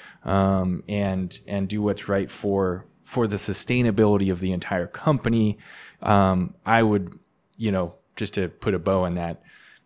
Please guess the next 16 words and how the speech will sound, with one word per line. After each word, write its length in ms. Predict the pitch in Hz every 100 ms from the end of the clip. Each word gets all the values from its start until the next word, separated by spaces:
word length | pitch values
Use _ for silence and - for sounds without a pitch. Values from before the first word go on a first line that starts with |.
| _ -
I 140 | 117
would 180 | 113 104
rather 840 | 92 104 107 107 104 101 95 101 - -
do 200 | 101 -
everything 500 | 120 113 117 107 107
in 60 | 101
my 140 | 95
power 640 | 90 104 95 92 90 85 _ _ _ -
to 120 | 95
keep 320 | - 117 98
every 300 | 110 104 104
human 480 | - - 120 113 104
in 140 | 95
this 160 | 95 -
building 380 | 104 101 95 90
employed 720 | 92 - 123 107 90 82 -